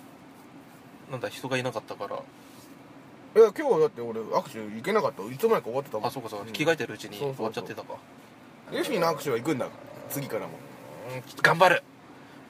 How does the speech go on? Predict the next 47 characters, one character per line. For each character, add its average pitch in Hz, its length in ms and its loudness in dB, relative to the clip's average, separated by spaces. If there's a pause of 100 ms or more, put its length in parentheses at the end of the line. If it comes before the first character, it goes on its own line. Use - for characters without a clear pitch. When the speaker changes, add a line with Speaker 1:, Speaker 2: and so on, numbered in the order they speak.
(120)
Speaker 2:
行 233 120 -4
っ - 40 -20
た 440 120 8
方 381 140 8
が 208 80 4
い 165 100 0
い 135 40 0
よ。 110 100 -2
Speaker 1:
頑 170 160 0
張 185 100 8
る。 170 120 -2
Speaker 2:
あ 180 100 6
の 175 140 4
ね、 135 200 2
Speaker 1:
う 135 40 2
ん。 117 100 0 (280)
Speaker 2:
回 302 200 8
数 302 160 0
を - 40 -2
重 190 120 -4 (140)
ね、 151 100 -4 (260)
重 240 80 0
ね 214 100 6
た 240 100 4
方 220 100 6
が 143 80 2
い 131 40 0
い - 40 -6
よ。 107 60 -10
Speaker 1:
う 135 100 2
ん。 113 100 2 (400)
あ 120 100 0
の 117 120 -4
ね、 113 120 -2
Speaker 2:
接 110 140 0
触 120 220 -6
は。 110 140 2 (920)
Speaker 1:
夏 - 260 4
は 180 160 4
さ、 - 320 0 (300)
Speaker 2:
う 170 60 -4
ん。 127 200 -6 (800)
Speaker 1:
と 180 80 -4
り 185 60 -2
あ 202 40 -2
え - 20 -4
ず 160 80 -4